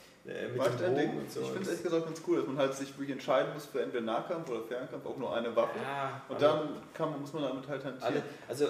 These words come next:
Speaker 1: wie gesagt, für mich war es so das Anti-Limbo. Also Limbo fand ich so toll, weil es einfach so, so reduziert war
Speaker 2: Ja,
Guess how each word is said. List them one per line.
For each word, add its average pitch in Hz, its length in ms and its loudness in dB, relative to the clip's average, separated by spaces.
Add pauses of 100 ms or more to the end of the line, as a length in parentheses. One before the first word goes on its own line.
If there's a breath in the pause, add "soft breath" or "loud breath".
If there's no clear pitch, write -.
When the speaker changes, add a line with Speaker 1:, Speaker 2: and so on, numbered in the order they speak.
Speaker 1:
wie 151 60 -4
gesagt, 190 300 4
für 156 80 -2
mich 185 120 0
war 190 100 4
es 180 100 0
so 165 40 -4
das 156 160 -4
Anti-Limbo. 147 680 2
Also 117 180 -2
Limbo 185 260 4
fand 170 220 -2
ich 160 100 -6
so 151 80 -2
toll, 156 280 2
weil 143 100 12
es 147 100 2
einfach 147 220 0
so, 131 220 4
so 127 160 6
reduziert 135 680 2
war 101 140 4
Speaker 2:
Ja, 170 60 0